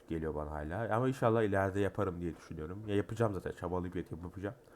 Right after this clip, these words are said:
Neyse, bu da öylesine konuşacağım bir video olacak. Evet, iyisiyle kötüsüyle iki bin yirmi ikinin sonu güzel geçti benim için. Yani iki bin yirmi ikinin başı kötüydü.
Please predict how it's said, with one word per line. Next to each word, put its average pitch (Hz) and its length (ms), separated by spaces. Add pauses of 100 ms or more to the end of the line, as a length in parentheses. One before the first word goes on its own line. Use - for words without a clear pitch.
(960)
Neyse, 151 280
bu 139 100
da 147 240
öylesine 127 400
konuşacağım 110 440
bir 104 40
video 87 180
olacak. 117 340 (720)
Evet, 110 200
iyisiyle 113 540
kötüsüyle 107 480
iki 101 200
bin 101 80
yirmi 98 260
ikinin 98 260
sonu 98 400
güzel 98 260
geçti 80 300
benim 73 140
için. - 180
Yani 80 80
iki 80 160
bin 95 80
yirmi 92 180
ikinin 120 300
başı 101 220
kötüydü. 110 480